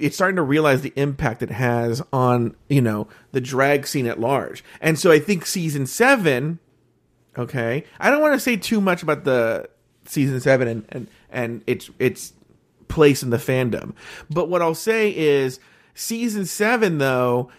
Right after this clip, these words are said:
you can tell now this is the first season where it's, it's younger group of queens. They're more focused on social media. They are aware of the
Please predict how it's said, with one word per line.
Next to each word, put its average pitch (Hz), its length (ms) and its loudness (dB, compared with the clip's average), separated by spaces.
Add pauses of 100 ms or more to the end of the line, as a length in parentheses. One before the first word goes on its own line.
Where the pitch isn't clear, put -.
(120)
you 147 380 2
can 147 260 0
tell 156 840 4
now 160 520 2
this 165 240 2
is 196 80 -2
the 170 100 2
first 170 320 -2
season 143 460 0
where 123 240 4 (260)
it's, 143 260 0 (340)
it's 143 260 -2
younger 185 340 2
group 202 240 -2
of 190 60 -4
queens. 185 500 0
They're 147 140 2
more 160 640 2 (240)
focused 165 760 0
on 139 200 0
social 151 340 -2
media. 165 560 4
They 135 640 2
are 139 200 2
aware 143 460 4
of 151 120 0
the 143 100 -4